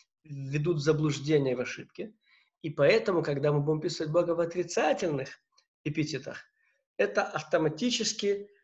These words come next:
может быть, это тоже не точно, но это автоматически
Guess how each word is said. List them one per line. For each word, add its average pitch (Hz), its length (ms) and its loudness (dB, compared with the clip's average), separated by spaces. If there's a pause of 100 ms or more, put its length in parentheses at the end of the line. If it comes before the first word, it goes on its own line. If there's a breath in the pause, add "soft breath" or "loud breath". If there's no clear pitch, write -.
(220 loud breath)
может 165 260 4
быть, 175 140 -2
это 151 160 -4
тоже 170 360 4
не 156 120 4
точно, 147 560 -4 (580)
но 156 100 4
это 170 240 2
автоматически 202 1040 -2